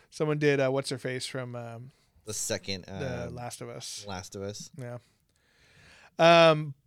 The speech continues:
Speaker 1: but, uh, <laughs> oh my God. The pe-, people are cruel on the <laughs> internet. For
Speaker 2: Man,
Speaker 1: sure.
Speaker 2: they just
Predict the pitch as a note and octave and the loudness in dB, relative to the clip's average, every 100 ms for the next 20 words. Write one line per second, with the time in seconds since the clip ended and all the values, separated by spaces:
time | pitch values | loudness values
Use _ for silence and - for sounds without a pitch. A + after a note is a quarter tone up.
0 | - F3+ F3 F3+ E3+ D#3 D3 C#3+ - - | 6 10 10 8 8 8 6 4 -6 -4
1 | D#3 - - - - - - _ - - | -2 -4 -8 -8 -8 -10 -20 _ -20 -20
2 | - _ _ - - - E3 D#3 - E3 | -20 _ _ -20 -20 -4 0 2 0 -4
3 | - G#3+ A3 D#3+ C3+ B2 - D#3+ D3 A#2+ | -2 0 4 4 4 0 -4 0 0 0
4 | B2 C#3 D3 - A3 - - - G3+ - | -4 -4 -2 2 0 2 -2 -2 -6 -2
5 | E3 E3 A#2+ D3 D#3 - | 0 2 2 0 0 -4